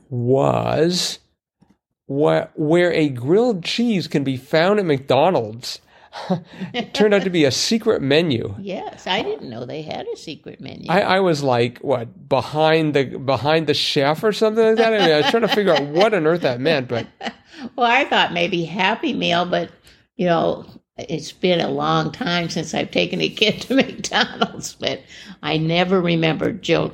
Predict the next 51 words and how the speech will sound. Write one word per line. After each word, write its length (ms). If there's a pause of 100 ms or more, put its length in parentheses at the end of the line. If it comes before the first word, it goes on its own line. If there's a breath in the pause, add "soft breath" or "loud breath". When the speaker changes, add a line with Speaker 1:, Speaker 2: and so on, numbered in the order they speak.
Speaker 2:
grilled 280
cheese 380
on 180
the 140
Happy 360
Meal 220
menu, 480
so. 420
Speaker 1:
So 140
the 160
implication 580
is 160
you 120
can 120
just 160
go 120
into 120
a 40
McDonald's 520
and 140
say, 400 (160)
"Give 140
me 100
a 60
grilled 280
cheese," 320
and 80
they'll 140
do 140
it? 220 (920)
Speaker 2:
I 80
don't 260
know. 360
Speaker 1:
I 60
mean, 140
that's 220
what 120
they 100
mean 160
by 120
a 40
secret 360
menu, 360
right? 380
Speaker 2:
Uh, 360
I 180
remember, 720
like, 500 (160)
like 320
with 180
our, 400